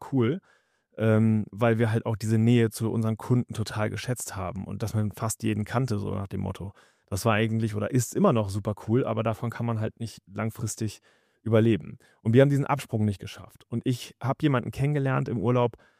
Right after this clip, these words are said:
ähm, mit dem ich, äh, gesprochen habe, diesen Podcast aufgenommen habe, der es von Tag eins an ganz anders gemacht hat. Und ich glaube, diese Geschichte zu erzählen, ähm, kann den einen oder anderen von euch davon,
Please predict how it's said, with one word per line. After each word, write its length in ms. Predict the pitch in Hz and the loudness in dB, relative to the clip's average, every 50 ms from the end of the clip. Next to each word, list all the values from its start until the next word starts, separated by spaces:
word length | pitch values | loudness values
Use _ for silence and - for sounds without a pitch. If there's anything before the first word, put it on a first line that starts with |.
| _ _ _ _ _ - | _ _ _ _ _ 2
ähm, 360 | 123 113 113 113 113 110 110 | 4 6 6 6 6 6 4
mit 160 | 110 101 - | 4 2 2
dem 160 | 117 117 117 | 2 4 4
ich, 360 | 117 117 117 - - - - _ _ _ _ - | 2 0 -2 -4 -10 -20 -20 _ _ _ _ -2
äh, 240 | 113 113 113 113 107 | 2 2 2 2 2
gesprochen 540 | 123 123 - - - 123 - 131 117 110 | 2 0 -2 0 -2 -2 0 0 -2 0
habe, 200 | 113 113 113 107 | 0 0 0 0
diesen 200 | 110 110 110 113 | 0 -2 -2 -2
Podcast 420 | - - 131 - - 120 110 101 - | -2 -4 -6 -4 -2 -2 -2 -2 -2
aufgenommen 480 | - 104 - - 110 110 110 107 107 | -4 -4 -4 -2 -2 0 0 0 0
habe, 260 | 107 107 107 107 107 104 | 0 0 -2 -2 -2 -2
der 200 | 104 113 110 107 | 0 0 0 0
es 80 | - | -2
von 160 | - 113 107 | -2 -4 -4
Tag 320 | 101 - 101 101 101 - - | -4 -4 -8 -8 -8 -6 -4
eins 240 | 107 110 107 - - | -2 -2 -2 -4 -4
an 160 | - 101 95 | -6 -2 0
ganz 200 | 107 120 127 - | 0 0 0 0
anders 360 | - 131 151 165 160 160 - | 0 0 0 0 0 -2 -2
gemacht 360 | - 151 151 151 151 - - | -4 -4 -4 -4 -6 -6 -4
hat. 120 | 160 147 - | -4 -2 -2
Und 80 | 110 | 0
ich 100 | 117 104 | -2 -2
glaube, 320 | - 113 113 110 107 110 101 | 0 0 0 0 0 0 0
diese 260 | 101 120 120 120 123 | 0 0 0 0 0
Geschichte 540 | 113 113 - - - 127 - - - 107 - | -2 -2 -4 -4 -4 -4 -6 -6 -10 -10 -6
zu 140 | - 113 | -4 -4
erzählen, 580 | 95 92 - - - 120 120 120 120 120 117 120 - - _ _ _ _ _ _ _ _ _ _ _ _ | -4 -4 -4 -4 -2 0 2 4 4 2 2 0 -4 -8 _ _ _ _ _ _ _ _ _ _ _ _
ähm, 580 | - 113 110 110 110 110 113 113 107 107 104 - _ _ _ _ | 0 2 4 4 6 4 4 2 2 0 -2 -4 _ _ _ _
kann 380 | - 120 123 135 143 143 139 - _ _ _ _ _ _ - | 0 2 2 2 2 0 -2 -4 _ _ _ _ _ _ 0
den 140 | 127 120 - | 0 0 2
einen 200 | 92 127 143 147 | 2 2 2 2
oder 180 | 127 123 - - | 2 2 0 0
anderen 320 | 123 135 139 139 131 120 | 0 0 2 2 0 0
von 180 | - 123 113 - | -2 -2 -4 -2
euch 240 | 92 107 117 113 | -2 -2 -2 -2
davon, 560 | - 117 110 - - 113 113 110 113 113 113 | -2 -2 -4 -2 -2 -2 0 0 2 0 -2